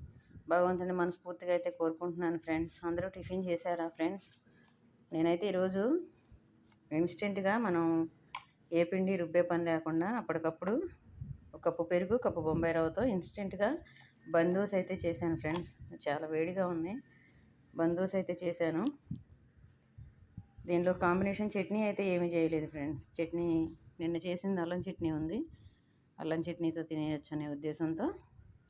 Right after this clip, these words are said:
బందోస్ అయితే చేశానండి. చాలా బాగా వచ్చాయండి దోశలు. అయితే దీనిలో బొంబాయి రవ్వ, పెరుగు అన్నీ వేసేసాను ఫ్రెండ్స్. ఇంకా మనకు అసలు almost చట్నీతో పని లేకుండా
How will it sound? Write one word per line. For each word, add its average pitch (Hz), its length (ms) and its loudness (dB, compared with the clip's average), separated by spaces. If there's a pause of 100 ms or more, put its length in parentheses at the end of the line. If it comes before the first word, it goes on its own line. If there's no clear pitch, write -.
(480)
బందోస్ 170 400 2
అయితే 165 240 2
చేశానండి. 160 580 -2
చాలా 156 360 0
బాగా 175 300 2
వచ్చాయండి 151 480 -4
దోశలు. 156 420 -4 (2500)
అయితే 180 280 2 (220)
దీనిలో 180 420 4 (960)
బొంబాయి 180 340 4
రవ్వ, 185 200 4 (1160)
పెరుగు 175 340 4 (920)
అన్నీ 214 260 4
వేసేసాను 175 520 4
ఫ్రెండ్స్. 147 340 -2
ఇంకా 156 180 0
మనకు 160 220 2
అసలు 160 200 0
almost 180 360 0
చట్నీతో 202 380 -2
పని 170 240 2
లేకుండా 160 440 2